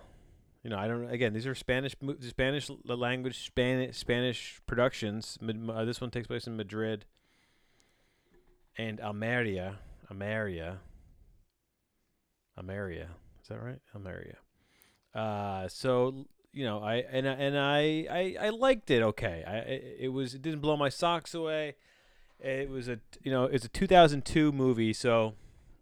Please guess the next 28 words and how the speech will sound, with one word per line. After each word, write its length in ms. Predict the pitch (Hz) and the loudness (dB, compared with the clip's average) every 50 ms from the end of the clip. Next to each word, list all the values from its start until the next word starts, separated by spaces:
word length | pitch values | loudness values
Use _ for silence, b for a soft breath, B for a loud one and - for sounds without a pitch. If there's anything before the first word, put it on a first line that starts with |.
| _ _ _ _ _ b b b b b b b b b b b b b b _ | _ _ _ _ _ b b b b b b b b b b b b b b _
uh, 380 | 123 123 120 120 113 110 110 120 - | 2 4 6 6 6 4 4 2 0
interesting 500 | - 151 151 143 156 139 - - 147 127 | -4 -6 -4 -4 -8 -6 -2 -2 -2 -2
tonal 480 | - - - - 156 160 160 156 151 147 | -2 -4 -2 0 2 2 2 2 0 0
stuff 560 | - - - 151 139 139 139 135 135 - - - | -2 2 4 8 10 12 12 10 8 4 2 4
that, 320 | 135 127 123 123 131 135 | 6 6 8 6 4 4
and, 160 | 127 131 139 131 | 0 0 0 -4
and 100 | 123 120 | -4 -4
just, 220 | 123 117 - _ | -6 -6 -8 _
just 240 | - - 139 123 - | -6 -6 -6 -4 -4
the 80 | 131 120 | -4 -4
kind 240 | - 127 123 120 117 | 0 0 0 0 0
of, 100 | 110 - 135 | -2 -2 -6
it's 240 | 139 127 110 - - | -8 -8 -8 -8 -12
funny 300 | - - 151 143 143 135 | -2 -2 0 2 2 0
you 160 | 123 123 120 | 0 2 2
watch 220 | 120 120 117 - | 2 2 2 0
a 40 | 117 | -2
movie 220 | 110 113 113 110 | -2 0 -2 -2
from 140 | 98 - 110 | -2 -4 -2
that 160 | 107 107 107 | 0 2 4
era 280 | 107 104 104 104 104 104 | 4 4 4 4 4 2
in 60 | 104 110 | 2 2
a-, 160 | 110 110 120 | 0 0 0
any, 440 | 117 120 120 120 117 113 113 113 110 | -2 0 0 2 2 2 0 0 -2
any 200 | 117 117 113 110 | -2 -2 -2 0
language 440 | 104 104 104 104 101 101 101 95 | 0 0 0 0 0 -2 -2 -2
or 160 | 101 101 104 - | -2 -4 -4 -4
pro-, 260 | _ - 113 110 | _ -6 -6 -6